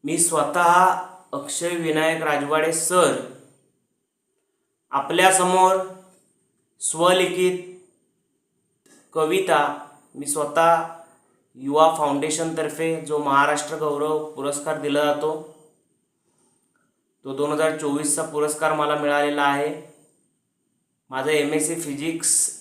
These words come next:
आणि बीएड हे माझं क्वालिफिकेशन आहे. मी स्वतः अकरा बारावीला फिजिक्स शिकवतो.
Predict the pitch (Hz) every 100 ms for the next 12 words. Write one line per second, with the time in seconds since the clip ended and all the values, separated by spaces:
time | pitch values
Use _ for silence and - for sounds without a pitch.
0 | - _ _ _ _ _ _ - 139 147
1 | 131 139 156 160 160 156 151 156 151 147
2 | 151 151 151 156 147 139 143 165 - -
3 | _ _ _ _ _ _ _ _ _ _
4 | _ 135 135 139 135 156 160 160 - -
5 | _ _ _ _ _ _ _ - - 147
6 | 156 151 147 151 151 156 151 127 151 -
7 | 147 143 143 147